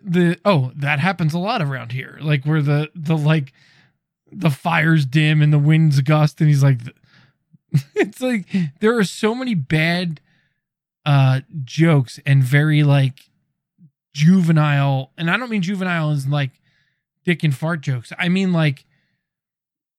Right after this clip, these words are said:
prepubescent, like, this is what I would find funny.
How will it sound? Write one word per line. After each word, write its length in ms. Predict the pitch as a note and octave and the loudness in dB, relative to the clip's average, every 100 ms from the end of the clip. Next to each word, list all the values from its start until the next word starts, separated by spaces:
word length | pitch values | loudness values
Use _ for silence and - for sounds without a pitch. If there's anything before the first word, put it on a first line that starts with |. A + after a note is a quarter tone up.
| _ | _
prepubescent, 880 | - A3+ A3+ F3 F#3 E3+ F3+ F3 D#3 | -6 0 0 0 0 2 0 -2 -4
like, 220 | D3+ C#3+ C3 | -2 -2 0
this 260 | C#3+ E3 - | -2 -2 0
is 300 | D#3 C3+ C3 _ _ _ _ _ - | -2 -2 -6 _ _ _ _ _ -4
what 220 | D#3 D#3+ | -2 0
I 100 | D3+ | 2
would 180 | D3 C3+ | 2 2
find 300 | - C#3+ B2 | 2 0 0
funny. 420 | - D3 B2 A2+ | -2 -4 -4 -12